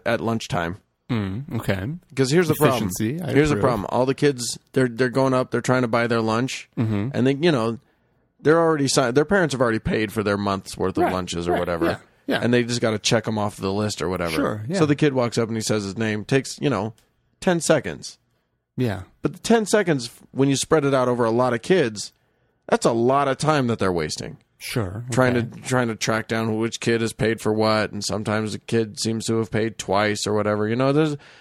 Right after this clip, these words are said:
Speaker 1: there's a lot of problems. It would be nice.
Speaker 2: We just lined up in alphabetical order and went to lunch.
Speaker 1: I don't, I don't think they're good at the alphabet. <laughs>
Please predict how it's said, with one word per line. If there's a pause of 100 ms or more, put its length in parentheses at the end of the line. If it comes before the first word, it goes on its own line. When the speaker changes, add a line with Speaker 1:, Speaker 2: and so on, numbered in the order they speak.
Speaker 1:
there's
a
lot
of
problems. (400)
It
would
be
nice. (300)
Speaker 2:
We
just
lined
up
in
alphabetical
order (480)
and
went
to
lunch. (680)
Speaker 1:
I
don't,
I
don't
think
they're
good
at
the
alphabet. (640)
<laughs>